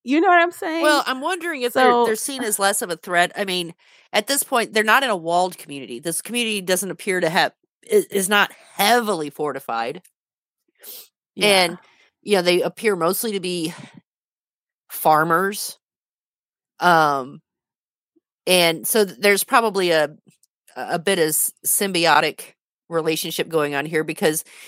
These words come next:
Speaker 2: you know, you saw the sheep, you saw the fields. And, and again, in the C R M, that's a lot of people to feed.
Speaker 1: Oh, yeah.
Speaker 2: So, you know, the
Speaker 1: Definitely.
Speaker 2: you know, they, they might be telling it's because, you know,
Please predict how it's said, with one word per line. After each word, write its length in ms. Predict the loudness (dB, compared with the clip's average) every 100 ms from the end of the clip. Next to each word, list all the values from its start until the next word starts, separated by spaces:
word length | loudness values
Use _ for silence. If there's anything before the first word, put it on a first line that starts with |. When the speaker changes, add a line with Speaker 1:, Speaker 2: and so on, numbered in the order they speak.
| -10
Speaker 2:
you 80 | -2
know, 40 | 0
you 100 | 2
saw 240 | 4 4
the 100 | 4
sheep, 320 | -2 -2 -4 -6
you 60 |
saw 220 | 2 2
the 80 | 2
fields. 560 | -2 -6 -4 -4 -8 -14 _ -20 _ _
And, 240 | 0 0 0
and 160 | -2
again, 300 | -2 -2 -4
in 60 | -2
the 80 | -4
C 220 | -2 0
R 120 | 0
M, 240 | 0 -2 -6 _ _
that's 200 | -6 -2
a 80 | -2
lot 300 | 2 2 2
of 80 | -2
people 300 | -6 -6 -8
to 60 |
feed. 460 | -10 -8 -10 -10 -18 _ _ _ _ _ _ _ _ _ _ _ _ _ -6
Speaker 1:
Oh, 120 | -6
yeah. 240 | -4 -8 -10 _ _ _ -4
Speaker 2:
So, 380 | 4 6 8
you 60 | 6
know, 100 | 4
the 120 | 2
Speaker 1:
Definitely. 300 | 0 -4 -10 -16 _
Speaker 2:
you 220 | -16 -4 0
know, 80 | 2
they, 240 | 2 0
they 140 | 0 2
might 220 | 2 0
be 80 | -4
telling 320 | 0 0 0
it's 140 | -6 -12 -10
because, 480 | -2 0 0 -4 -8
you 160 | -4 -2
know, 260 | -2 -6